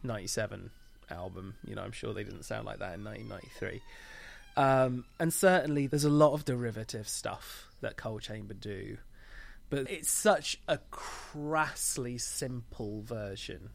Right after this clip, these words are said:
of a genre which is already perceived to be simple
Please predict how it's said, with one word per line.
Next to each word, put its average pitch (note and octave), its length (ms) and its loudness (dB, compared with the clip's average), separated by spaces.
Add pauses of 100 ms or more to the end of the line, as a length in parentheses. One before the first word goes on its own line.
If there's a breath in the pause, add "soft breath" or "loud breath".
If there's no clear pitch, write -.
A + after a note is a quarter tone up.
(100)
of C#3 220 4
a C3+ 260 0
genre C3+ 540 2
which A#2 220 -8
is B2+ 100 -4
already C3+ 840 0 (500 soft breath)
perceived G#2+ 800 -2 (260 soft breath)
to - 120 -2
be G#2+ 580 -4 (240)
simple - 800 -4